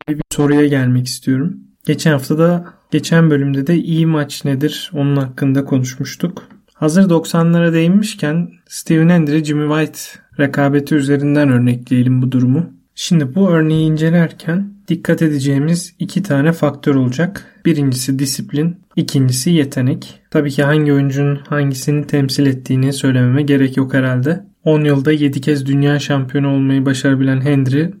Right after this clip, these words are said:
disiplinli sınıfına giriyor. Altı kez dünya şampiyonası finali kaybeden Jimmy White ise yetenekli tanımına biraz daha uyuyor. Ki zaten bu iki oyuncunun doğal yeteneklerini kıyasladığınız zaman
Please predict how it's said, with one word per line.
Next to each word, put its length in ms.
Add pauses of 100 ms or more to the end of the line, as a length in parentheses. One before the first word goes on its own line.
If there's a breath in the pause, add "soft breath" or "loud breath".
(100)
disiplinli 560
sınıfına 480
giriyor. 360 (260)
Altı 340
kez 280
dünya 360
şampiyonası 640
finali 320
kaybeden 520
Jimmy 280
White 280
ise 320 (200)
yetenekli 720 (220)
tanımına 560
biraz 340
daha 220
uyuyor. 340 (300)
Ki 240
zaten 500
bu 120
iki 180
oyuncunun 540 (100)
doğal 340
yeteneklerini 840
kıyasladığınız 760
zaman 360